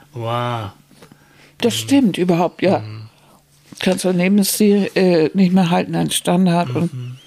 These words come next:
Speaker 2: doch, doch.
Speaker 1: Auf der anderen Seite ist es so, also von der Evolution, von der Menschheitsgeschichte her, waren wir immer darauf angewiesen, auf Gruppen.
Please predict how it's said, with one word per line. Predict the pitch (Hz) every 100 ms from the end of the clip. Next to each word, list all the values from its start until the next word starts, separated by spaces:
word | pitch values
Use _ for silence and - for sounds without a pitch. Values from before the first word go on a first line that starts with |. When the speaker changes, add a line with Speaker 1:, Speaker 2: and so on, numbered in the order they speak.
| - - - _ -
Speaker 2:
doch, | 175
doch. | - 180 151 - -
Speaker 1:
Auf | 123
der | - 143 - -
anderen | 143 151 143
Seite | 147 139
ist | 139 123
es | 165 -
so, | 165 113 98 127
also | 107 113 - _ -
von | - 104
der | 95
Evolution, | 90 92 85 - 196 180
von | 113 98
der | 82
Menschheitsgeschichte | 85 143 - 104 87 - - - 107 - 123
her, | 131 147 160 _ _ _ _ _ _ _ 117
waren | 107 101
wir | 120
immer | 131 104
darauf | 107 101
angewiesen, | 107 101 101 90 92 87 85 92
auf | - 107 92 - - - - - -
Gruppen. | 123 107 - -